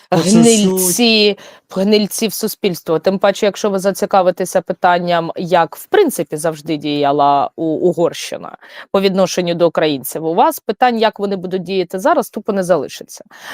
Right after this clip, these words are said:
Speaker 2: А не залишиться, тому що, якщо ви зацікавитеся мовним питанням і того, як, е,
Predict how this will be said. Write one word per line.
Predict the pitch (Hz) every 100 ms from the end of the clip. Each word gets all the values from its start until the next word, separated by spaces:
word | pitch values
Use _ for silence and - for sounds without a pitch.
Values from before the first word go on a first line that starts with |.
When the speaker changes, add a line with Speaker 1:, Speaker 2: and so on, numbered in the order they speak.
| -
Speaker 2:
А | 185
не | 196
залишиться, | 190 247 - 254 202
тому | 185 180 185
що, | 185
якщо | 170 -
ви | 180
зацікавитеся | 170 175 - 175 170 160 165 175
мовним | 165 165 160 156
питанням | 170 180 349 320 175 151
і |
того, | - 156 147
як, | 147 143 - 156
е, | 147 139 135